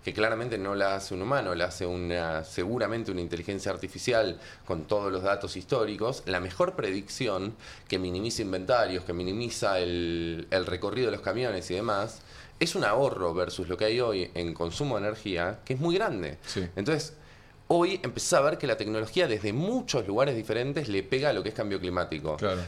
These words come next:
Speaker 1: Eh, y to-, y, y, y, y si querés, lo que nosotros invitamos siempre, mucho desde la Cámara que tenemos esta visión de fomentar lo que es Climate Tech en Argentina y en la región, es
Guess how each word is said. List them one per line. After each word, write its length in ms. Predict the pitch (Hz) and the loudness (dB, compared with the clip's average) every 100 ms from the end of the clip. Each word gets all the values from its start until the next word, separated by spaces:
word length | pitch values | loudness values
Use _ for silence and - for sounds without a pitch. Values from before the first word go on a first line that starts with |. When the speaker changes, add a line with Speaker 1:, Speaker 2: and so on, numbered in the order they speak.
| - | -2
Speaker 1:
Eh, 360 | 101 92 87 - | 0 2 2 0
y 120 | 117 110 | -6 -2
to-, 160 | 185 - | -2 -2
y, 180 | 120 107 - | -2 -6 -6
y, 160 | 107 - | -6 -6
y, 120 | 92 - | -10 -6
y 100 | 87 | -4
si 120 | - | 0
querés, 180 | 107 160 | 2 2
lo 80 | 170 | 2
que 60 | 98 | 0
nosotros 320 | 95 143 143 | -2 -2 -2
invitamos 420 | 98 92 127 123 | -2 0 0 0
siempre, 420 | - 143 139 95 85 | 0 0 0 0 0
mucho 320 | 104 127 127 | -2 -2 -2
desde 120 | 95 | 0
la 100 | 87 | 2
Cámara 320 | 101 117 104 82 | 2 4 2 2
que 80 | |
tenemos 340 | 80 92 107 - | -2 -2 -4 -4
esta 140 | - 80 | -2 -2
visión 460 | 80 95 90 90 | -2 -2 -2 0
de 200 | 87 95 | 0 0
fomentar 500 | 98 92 80 80 98 | -2 -4 -4 0 0
lo 120 | 98 87 | 0 -2
que 80 | |
es 40 | 82 | -2
Climate 520 | 92 87 82 82 82 | -2 -2 -4 -4 -8
Tech 80 | - - | -8 -10
en 160 | 85 80 | -4 -2
Argentina 500 | 73 85 80 98 92 | -2 -4 -2 0 0
y 40 | |
en 60 | 87 | 0
la 60 | 85 | -2
región, 500 | 92 - 104 113 139 - - - - | -2 0 0 0 -4 -10 -14 -14 0
es 340 | 127 160 - | 2 2 0